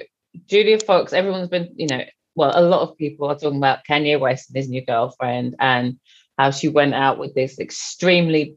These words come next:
black look on her eyes, and you created a reel and you made it look, like, so easy. Like, okay, you just need, you know, a, a thick black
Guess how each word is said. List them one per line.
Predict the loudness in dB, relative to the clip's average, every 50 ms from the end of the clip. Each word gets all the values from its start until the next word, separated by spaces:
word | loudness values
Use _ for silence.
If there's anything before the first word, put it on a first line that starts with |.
| _ _
black | 2 2 2 2 0 -4 -12 -20 -20 _ _ _ _ _ _ _ _ _ _ _ _ _ _ _ _ _
look | 0 2 4 4 4 2 0 -4 _ -20 -20 _ _ _ _ _ _ _ _ _ _ _ _ _ _
on | -6 -6 -4
her | -2 -2 -2 0
eyes, | 2 4 4 4 4 2 0 -2 -4 -6 -8 -6
and | -4 -4 -4 -4 -6
you | -4 -4 -4 -4 -6 -4
created | -2 0 0 2 0 0 -2
a | 0
reel | 2 2 2 2 2 0 -2
and | -4 -4 -4 -4
you | -4 -4
made | -4 -2 -2 0 0
it | 0 -2 -2 -2
look, | -2 -2 -2 -4 _
like, | -2 0 0 0 0 -4 -10 _ _
so | _ _ -20 -4 2 4 4 6 4 2 0 -4
easy. | -6 -6 -6 -6 -6 -4 -2 -2 -2 0 0
Like, | -2 -4 -4 -6
okay, | -8 -8 -6 -6 -4 -4 -6 -8 -12 -16 _
you | -6 -6 -6
just | -4 0 2 2 2 2 -2 -6 -6
need, | -4 -2 0 2 2 4 4 2 2 -2 -6 -16 _ _ _ _ _ _ _ _ _ _ _ _ _ _ _ _
you | -6 -4
know, | -2 0 2 2 2 2
a, | 0 0 0 -2 -4 -8 -14 _ _ _ _ -16
a | -16
thick | -16 -16 _ _ 0 0 0 -2 -8 -16
black | -6 -2 2 2 2 2 0 -4